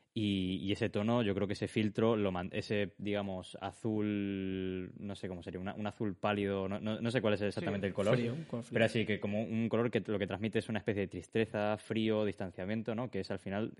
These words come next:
Speaker 1: como el tema recurrente, ¿no? O el hilo conductor que tiene la, la película. Y, y yo creo que eso lo consigue muy bien en la tercera, porque luego se ve la cuarta y no ocurre tanto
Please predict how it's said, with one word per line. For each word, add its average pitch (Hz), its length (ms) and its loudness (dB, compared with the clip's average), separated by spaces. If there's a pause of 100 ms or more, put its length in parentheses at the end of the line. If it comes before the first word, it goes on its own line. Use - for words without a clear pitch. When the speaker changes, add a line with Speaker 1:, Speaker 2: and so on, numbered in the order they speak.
Speaker 1:
como 92 280 -4
el 87 140 -2
tema 95 160 -4
recurrente, 95 680 -4
¿no? 107 120 -6
O 98 120 -2
el 90 60 -2
hilo 92 120 -2
conductor 90 360 -6
que 104 100 -4
tiene 92 240 -4
la, 87 140 -2
la 87 120 -4
película. 98 380 -4 (540)
Y, 92 720 0
y 98 140 -6
yo 101 140 0
creo 120 160 6
que - 80 2
eso 135 140 0
lo 117 100 2
consigue 101 260 -4
muy 92 180 -2
bien 107 380 2
en 101 140 -2
la 87 100 -2
tercera, 92 420 2
porque 92 420 -2
luego 113 260 2
se 127 120 2
ve 123 100 4
la 117 120 0
cuarta 143 460 0 (600)
y 107 100 -4
no 120 120 2
ocurre 101 340 -2
tanto 98 400 -4